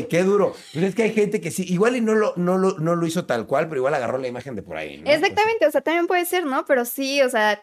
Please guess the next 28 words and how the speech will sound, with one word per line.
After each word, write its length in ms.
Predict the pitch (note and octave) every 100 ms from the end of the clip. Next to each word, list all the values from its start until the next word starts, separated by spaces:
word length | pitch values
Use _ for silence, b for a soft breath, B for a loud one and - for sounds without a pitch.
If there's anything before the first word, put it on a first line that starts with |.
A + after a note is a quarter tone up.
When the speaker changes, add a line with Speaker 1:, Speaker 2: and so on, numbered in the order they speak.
| _
Speaker 1:
La 120 | G3+ D4+
Speaker 2:
alguien 260 | F#4 E4+
lo 100 | B3+
hizo. 420 | B3+ D#4 G#3 G3 _
¿Estás 80 | -
Speaker 1:
Alguien 160 | - G#3+
Speaker 2:
de 60 |
Speaker 1:
lo 60 | G3
Speaker 2:
acuerdo? 180 | G3 G#3
Speaker 1:
hizo, 140 | C4+
Speaker 2:
Alguien 220 | - F4 C#4
Speaker 1:
sí. 60 |
Speaker 2:
lo 60 | C4
hizo, 240 | D4 C4+
sé 160 | A#3+ B3
consciente 320 | C#4+ D4 B2
Speaker 1:
Qué 80 | C#3
Speaker 2:
que 60 | -
alguien 260 | - -
lo 60 | -
Speaker 1:
locura. 180 | F3 D#3
Speaker 2:
hizo. 200 | A#3+ C#4+ B B B A3+ B
Y 200 | - B3+
ver 180 | B3 B3+
eso 260 | C#4 E4 D#4+
sí 180 | D4+ D4+
fue 140 | D#4
como, 520 | D#4 E4 E4 A#3 F#3+